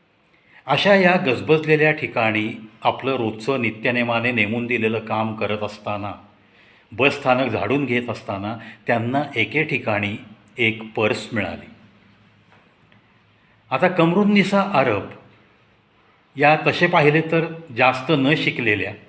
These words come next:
सफाईगार या कॅटेगरीमध्ये कॉन्ट्रॅक्ट बेसिसवर काम करणाऱ्या पर्स उघडून पाहिली तेव्हा त्यांना त्यामध्ये सोन्याचे ऐवज दिसले आणि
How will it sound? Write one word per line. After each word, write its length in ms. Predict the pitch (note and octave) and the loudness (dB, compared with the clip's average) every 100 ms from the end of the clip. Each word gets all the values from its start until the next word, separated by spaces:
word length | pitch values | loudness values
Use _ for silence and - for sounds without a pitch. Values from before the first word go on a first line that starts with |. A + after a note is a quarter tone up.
| - | -4
सफाईगार 640 | - - C#3 C#3+ C#3 A#2 A#2+ - - - B2+ | -2 2 4 4 4 0 0 -8 -20 -12 0
या 120 | C3 | 2
कॅटेगरीमध्ये 800 | C3 A2 A#2 G#2 G#2 G2+ G2 G2+ - - - - | 4 4 4 2 0 -4 -6 -10 -12 -20 -20 -2
कॉन्ट्रॅक्ट 480 | A#2 A#2+ B2+ C#3+ C3 | 0 2 2 0 2
बेसिसवर 560 | A#2 G#2+ C#3 - D3 | -2 0 -2 -2 -4
काम 300 | - A#2 G#2+ | 0 0 0
करणाऱ्या 380 | G#2+ F2+ F2 F2 - _ _ _ _ _ _ _ _ _ _ _ _ _ _ _ _ _ _ - | -4 -6 -8 -14 -20 _ _ _ _ _ _ _ _ _ _ _ _ _ _ _ _ _ _ 2
पर्स 260 | F3 G#3 | 4 4
उघडून 360 | F3+ D#3+ D#3+ G3 | 2 4 6 4
पाहिली 340 | F#3+ C#3+ C#3 | 4 4 4
तेव्हा 220 | D#3+ C#3+ C#3+ | 4 2 2
त्यांना 320 | C#3+ C3 C#3 | 2 0 0
त्यामध्ये 400 | C3+ B2 A#2 C3+ | 2 2 2 -2
सोन्याचे 560 | - C3 C3 C#3+ C#3+ | 0 0 4 2 2
ऐवज 400 | B2+ A#2 A2+ A#2+ | 0 0 2 0
दिसले 340 | A2 A2 A2 B2 | 0 -4 -2 0
आणि 280 | A2 A2+ | 2 0